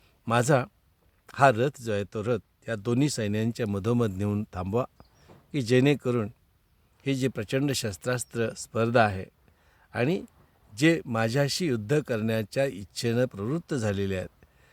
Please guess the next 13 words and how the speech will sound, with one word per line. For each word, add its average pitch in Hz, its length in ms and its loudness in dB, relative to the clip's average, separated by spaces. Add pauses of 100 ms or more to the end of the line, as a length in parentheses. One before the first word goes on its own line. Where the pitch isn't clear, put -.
(280)
ते 160 120 0
सगळे 127 440 4
जे 107 260 -2 (400)
आहेत, 110 260 -2 (440)
त्यांना 120 260 4
मला 104 240 0
एकदा 95 300 -4 (140)
पाहून 98 340 -4
घेऊ 92 200 -8
दे." 92 120 -14 (2000)
बंधू 104 240 -4
भगिनींनो, 107 520 0 (1200)
असा 117 360 0